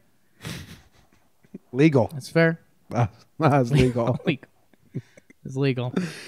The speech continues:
Speaker 1: I just saw River Ave Blues tweet this out. Do you think Moustakas going to the Reds means they're out on the Didi escapades?
Speaker 2: No.
Speaker 1: Okay.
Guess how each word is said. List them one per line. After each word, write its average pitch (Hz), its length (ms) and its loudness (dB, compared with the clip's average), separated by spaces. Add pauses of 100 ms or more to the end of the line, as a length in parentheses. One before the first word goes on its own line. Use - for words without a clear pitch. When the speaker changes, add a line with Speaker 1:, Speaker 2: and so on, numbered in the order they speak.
(240)
Speaker 1:
I 156 80 4
just 214 220 6
saw 254 140 8
River 175 340 10
Ave 151 140 10
Blues 151 260 10
tweet 143 200 6
this 131 200 2
out. 127 180 6
Do 127 80 2
you 139 80 8
think 160 300 4
Moustakas 135 560 2
going 135 220 4
to 131 100 -8
the 123 100 2
Reds 127 320 2
means 127 240 6
they're 120 240 -2
out 123 240 6
on 117 140 4
the 117 80 6
Didi 120 480 2 (3750)
escapades? - 480 -2
Speaker 2:
No. 185 240 6 (640)
Speaker 1:
Okay. 170 300 2